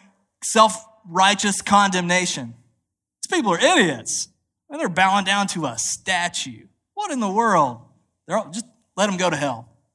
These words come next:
Let 'em go their way, 'cause I'm not. I know the direction I'm headed." But Paul instead strategically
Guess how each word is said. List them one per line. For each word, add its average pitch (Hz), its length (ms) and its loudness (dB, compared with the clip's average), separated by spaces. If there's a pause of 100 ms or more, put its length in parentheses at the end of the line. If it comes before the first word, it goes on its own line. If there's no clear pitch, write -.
(500)
Let 190 80 0
'em 214 60 -2
go 220 140 2
their 214 120 2
way, 143 260 0 (560)
'cause 131 140 -8
I'm 196 180 4
not. 147 340 -2 (320)
I 175 120 2
know 202 160 4
the 170 100 -4
direction 156 400 -4
I'm 156 140 -2
headed." 123 260 -14 (1040)
But 170 160 -6
Paul 226 240 6
instead 185 720 0 (220)
strategically 170 1200 -2